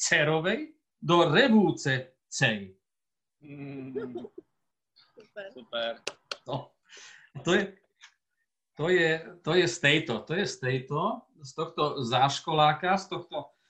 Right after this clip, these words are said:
Speaker 1: mm, pehavého, e, Toma Sawyera alebo Huckle-, Huckleberryho Fina, ja neviem. Skrátka, určite to bol taký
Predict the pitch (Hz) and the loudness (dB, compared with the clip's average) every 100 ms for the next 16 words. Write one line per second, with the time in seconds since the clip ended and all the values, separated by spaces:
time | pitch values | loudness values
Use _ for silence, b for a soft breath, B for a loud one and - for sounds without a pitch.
0 | _ _ _ - 120 120 117 110 95 _ | _ _ _ -8 -4 -4 -4 -6 -10 _
1 | _ _ _ _ _ _ _ _ b _ | _ _ _ _ _ _ _ _ b _
2 | _ _ _ _ 131 147 151 147 139 143 | _ _ _ _ 0 4 4 4 2 2
3 | 131 120 123 123 127 - _ _ _ _ | 2 0 0 -2 -4 -10 _ _ _ _
4 | _ _ _ _ - 120 110 - 135 143 | _ _ _ _ -14 -10 -10 0 4 4
5 | 120 - 127 135 135 135 131 127 113 101 | 2 0 0 2 2 2 2 2 2 0
6 | 127 127 147 - - 117 - 135 123 131 | -2 -2 -2 -4 -8 -14 -12 -10 -6 -2
7 | 123 107 - 123 135 135 113 95 98 120 | -4 -6 -6 0 2 4 2 -2 -4 0
8 | 135 139 156 - b b b _ _ - | 2 2 0 -8 b b b _ _ -10
9 | 120 127 127 117 117 127 123 120 113 117 | -4 -4 -2 -4 -4 -6 -6 -6 -4 -4
10 | 113 110 120 110 | -6 -6 -4 -4